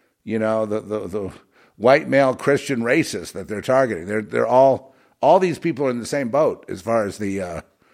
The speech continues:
the rulers are concerned. And, um, you would think that that would bring people together, but no, you see, it's too far. It will never be brought together, but the killing will be together.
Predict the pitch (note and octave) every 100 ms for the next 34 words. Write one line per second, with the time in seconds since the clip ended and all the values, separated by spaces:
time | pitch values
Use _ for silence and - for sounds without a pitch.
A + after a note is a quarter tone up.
0 | _ - G#2 A#2+ A#2 G2 F#2+ F#2+ D#2+ -
1 | G1+ - _ _ _ _ _ _ _ _
2 | _ _ _ _ _ _ _ _ _ _
3 | - A#2+ B2 B2+ B2 A#2+ A#2+ A#2 - E3
4 | G3+ F#3 G#3 D3+ C#3 A2+ E3 D3+ D3+ C#3+
5 | A#2 C3+ A#2 C3 A2+ A#2+ B2 D#3 C3 A2+
6 | C#3 C#3+ D#3+ F3+ E3 C#3 B2 - D3+ C#3+
7 | G2 _ _ _ _ _ _ _ _ _
8 | _ _ _ _ - C3 - - - E3+
9 | - D3+ C3 A#2 G#2+ A#2 C3 C3+ D#3 D#3
10 | B2+ B2 F#2 A#2+ A#2+ - A2 G2 A2+ D#2+
11 | C#2 - _ _ F#2 A#2+ A#2 G#2 - -
12 | G3 E3 A#2+ G2+ F#2+ E2+ F2 D#2 A#1+ A1